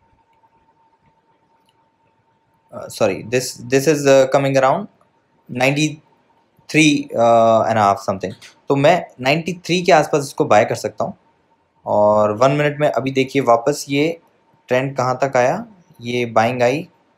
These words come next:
एक बार मैं इसको ज़रा पूरा देख लूँ। ओके, देखिए अब ये हाई यहाँ पर इसने टच किया है और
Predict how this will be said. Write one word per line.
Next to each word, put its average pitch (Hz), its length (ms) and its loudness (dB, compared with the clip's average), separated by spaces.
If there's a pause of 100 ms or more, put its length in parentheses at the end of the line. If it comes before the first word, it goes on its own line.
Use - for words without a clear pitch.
(280)
एक 117 120 -8
बार 120 140 0
मैं 123 160 -2
इसको 120 280 -8
ज़रा 120 160 0
पूरा 123 300 -4
देख 107 300 -6
लूँ। 110 120 -12 (1500)
ओके, 107 280 -6 (260)
देखिए 131 320 -2
अब 139 300 -2
ये 151 360 -2 (280)
हाई 143 200 2
यहाँ 143 260 0
पर 151 160 -2
इसने 147 220 -6
टच 143 360 0
किया 120 200 2
है 131 280 -4 (880)
और 107 800 0